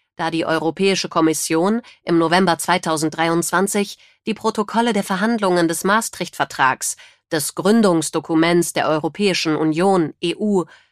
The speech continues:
veröffentlicht hatte. Dreißig Jahre später kann man von den verbalen Boxkämpfen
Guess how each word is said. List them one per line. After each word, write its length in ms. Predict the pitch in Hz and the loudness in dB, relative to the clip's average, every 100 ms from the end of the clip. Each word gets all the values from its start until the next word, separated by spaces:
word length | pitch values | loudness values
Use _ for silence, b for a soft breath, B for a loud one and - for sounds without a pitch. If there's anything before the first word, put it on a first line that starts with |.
| b | b
veröffentlicht 760 | - - 233 - 156 143 - | -4 0 0 0 -4 -6 -8
hatte. 340 | 139 - - - _ _ _ _ _ _ - | -10 -10 -14 -16 _ _ _ _ _ _ -10
Dreißig 500 | 202 233 262 240 - | -2 0 0 -4 0
Jahre 300 | 202 196 185 | 0 0 -2
später 600 | - 180 180 180 151 151 | -4 -2 -2 0 -2 -2
kann 200 | - 190 | -4 0
man 140 | 185 170 | 0 0
von 180 | 180 165 | 0 0
den 160 | 165 | 2
verbalen 440 | 156 147 160 196 170 | 0 2 4 4 2
Boxkämpfen 840 | 185 - - 180 180 170 175 | -2 -4 -8 -2 -2 0 0